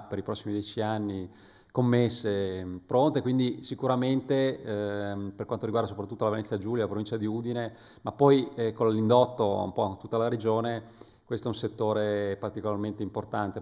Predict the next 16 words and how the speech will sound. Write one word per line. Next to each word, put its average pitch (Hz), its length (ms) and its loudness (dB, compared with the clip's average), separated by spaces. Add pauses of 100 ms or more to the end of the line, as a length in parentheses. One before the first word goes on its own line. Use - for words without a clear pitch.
(140)
Poi, 151 460 8
eh, 113 300 0
abbiamo 110 260 -2
parlato 127 220 -2
prima 131 180 0
dell'informatica, 123 1000 0
e 98 520 -8
la 104 100 -4
meccanica, 131 1000 2
quello 110 480 0
è 95 240 -6
sempre - 240 -8
uno 113 80 -4
dei 104 80 0
settori 107 400 -4
portanti, 107 880 -6